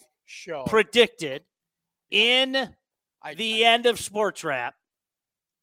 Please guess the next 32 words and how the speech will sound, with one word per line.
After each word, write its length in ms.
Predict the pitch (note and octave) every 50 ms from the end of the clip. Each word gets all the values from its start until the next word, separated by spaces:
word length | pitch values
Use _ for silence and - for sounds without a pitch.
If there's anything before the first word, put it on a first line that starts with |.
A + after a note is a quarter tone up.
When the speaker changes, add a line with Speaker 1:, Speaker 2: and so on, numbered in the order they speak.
| _ _ -
Speaker 2:
I 140 | E3+ F3+ F#3
said, 260 | - - G#3 F#3 D3
"Jordan 360 | - F3+ G3 G#3 A3 A3+ A#3
Young 280 | A#3 A3 A3 G#3 G#3+ G#3+
is 160 | G#3 F3 -
at 180 | F3 E3+ _ _
parts 400 | - - F#3 G3 A3 A3 - -
unknown," 540 | G#3+ G3+ G3 F#3+ F#3 F3 D#3+ C#3 B2 A#2+
and 80 | B2 B2
Speaker 1:
Yep. 80 | A2+ -
Speaker 2:
B 160 | E3 F#3+ G#3
C's 320 | F#3+ - - G#3+ G3+ F3
quote 380 | - - - G3 G3+ A3 G#3+ F3+
was, 420 | A3+ A3+ A3 A#3 A#3 A#3 - - _ _ _ _ _ _ _ -
"I 260 | D#3+ E3+ G3 A#3+ C#4
know 200 | C4 A3 G3 E3+
Speaker 1:
On 60 | E3
Speaker 2:
where 140 | E3 D#3+ D3+
Speaker 1:
his 220 | C#3 D#3 D#3 C#3+
Speaker 2:
he's 40 | C#3+
at. 240 | D#3+ D#3 D#3+ F3+ G#3+
Speaker 1:
couch. 480 | A3 G3+ G3 - G#2 _ - - - -
Speaker 2:
He's 260 | - G#3+ A3+ G3+ D#3+ F3
on 220 | F#3+ G3 G3+ G3
his 240 | E3 G#3 G#3 F#3 -
couch." 320 | - F#3+ F3 D3 B2+ A2 - - - - - - - - - _ _ - - _ _ _ _ _ _ _ _ _ _
<laughs> 140 | - F3 - - _ - - - -
There 140 | - C4+ C4 - - - C#4 - _ _
he 140 | - C4 - - _
is, 380 | - A#3+ - - _ C4 A#3 - - - - - _ _ _ -
J 320 | - A3 A3 A#3+ C#4 C#4 A#3 -
Y 320 | G#3 G3 G3+ G#3 A3 A3